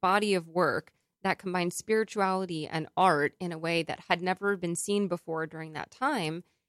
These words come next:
And she created a collective of five other women, and they would get together and connect with spirit and then channel these messages and find a way to paint them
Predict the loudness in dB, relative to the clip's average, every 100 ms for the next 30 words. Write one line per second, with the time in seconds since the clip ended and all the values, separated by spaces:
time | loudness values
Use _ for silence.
0 | _ -2 0 0 -4 -6 -8 -6 0 0
1 | 0 -4 -2 -2 -4 -10 -4 2 4 4
2 | 2 -2 0 0 -2 -6 -4 -2 0 -2
3 | -4 -4 -4 -2 -2 0 4 4 2 -6
4 | -2 -2 -2 -4 -6 -10 -4 2 2 2
5 | 0 0 -2 -4 -4 0 2 0 0 -2
6 | -2 -4 -2 -4 -2 -6 -2 0 0 0
7 | 0 -2 -2 -4 -4 -8 -8 -8